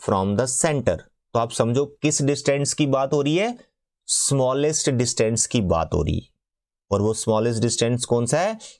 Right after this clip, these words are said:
जो परपेंडिकुलर बन रहा है कॉर्ड के ऊपर, ये ध्यान रखना। इस डिस्टेंस की बात नहीं हो रही होगी, इस डिस्टेंस की बात नहीं हो रही होगी, जो सबसे छोटा डिस्टेंस होगा उसकी बात हो रही होगी थ्योरम में,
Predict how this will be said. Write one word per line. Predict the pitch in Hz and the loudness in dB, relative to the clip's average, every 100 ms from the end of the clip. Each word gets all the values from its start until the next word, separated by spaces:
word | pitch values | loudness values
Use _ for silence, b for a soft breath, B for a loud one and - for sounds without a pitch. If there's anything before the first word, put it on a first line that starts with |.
| - | -4
जो | 113 | -2
परपेंडिकुलर | 185 147 127 117 107 104 98 110 127 | 0 0 0 0 2 2 2 2 2
बन | 101 87 98 | 0 2 2
रहा | 90 85 90 | 0 0 0
है | 87 110 | 0 0
कॉर्ड | - 85 82 | 0 0 -2
के | - | -4
ऊपर, | - - _ _ _ _ _ - | -8 -10 _ _ _ _ _ -2
ये | 117 | 0
ध्यान | 110 87 85 | 2 0 0
रखना। | 78 85 85 B B B B _ _ 160 | -2 -2 -6 B B B B _ _ -2
इस | 175 | 0
डिस्टेंस | 185 170 - 175 175 | 0 0 0 0 0
की | - 175 | 0 2
बात | 143 143 | 4 4
नहीं | 143 131 143 | 2 2 2
हो | 123 110 | 2 2
रही | 95 98 | 2 2
होगी, | 92 85 87 92 B B - | 2 2 0 -2 B B 0
इस | 185 196 | 0 2
डिस्टेंस | 160 165 165 160 156 | 0 0 0 0 0
की | 175 | 0
बात | 139 131 135 | 2 0 0
नहीं | 123 117 127 | 0 2 2
हो | 110 95 | 2 2
रही | 90 | 2
होगी, | 92 87 104 | 2 2 2
जो | 165 | 2
सबसे | - 226 220 240 233 | 2 0 0 0 0
छोटा | - 151 147 | 0 2 0
डिस्टेंस | 131 123 - 117 117 - | 2 0 2 0 2 2
होगा | 113 131 202 220 B _ _ 180 | 2 0 -2 -6 B _ _ -4
उसकी | 185 - 175 | -2 0 0
बात | 120 120 131 | 2 0 -2
हो | 123 123 | 0 0
रही | 110 113 110 | 2 0 0
होगी | 104 104 143 | 0 0 -2
थ्योरम | 156 104 90 87 | 0 0 2 0
में, | 87 | -4